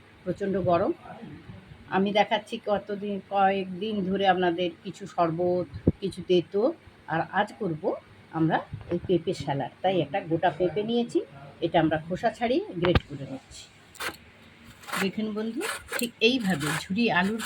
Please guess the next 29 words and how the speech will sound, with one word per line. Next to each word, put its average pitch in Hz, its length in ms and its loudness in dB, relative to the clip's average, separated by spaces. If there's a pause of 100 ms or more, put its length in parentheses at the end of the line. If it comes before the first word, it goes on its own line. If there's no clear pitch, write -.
ভাজার 208 360 0
মতো 208 260 -2 (140)
করে 202 220 4 (100)
আমরা 196 220 2
গ্রেট 175 380 0
করে 139 160 0
নিচ্ছি। - 420 -14 (1500)
সমস্ত 226 380 2 (120)
পেঁপেগুলো 202 480 0
দেখুন 196 340 -4
বন্ধু, 226 240 0 (120)
আমার 175 240 2
গ্রেট 170 300 2
করা 151 300 -2
হয়ে 139 220 -2
গেছে। - 240 -20 (1120)
পেঁপে 254 280 6
স্যালাডের 226 540 6
জন্য 269 180 4
নিয়ে 220 260 4
নিচ্ছি 240 340 2
কিছুটা - 380 -4 (100)
পে-, 196 260 4 (260)
পেঁয়াজ, 214 380 4 (560)
আর 190 160 8
এখানে 269 380 4
নিয়ে 226 180 6
নিচ্ছি 202 320 2 (100)
টমেটো। 180 600 4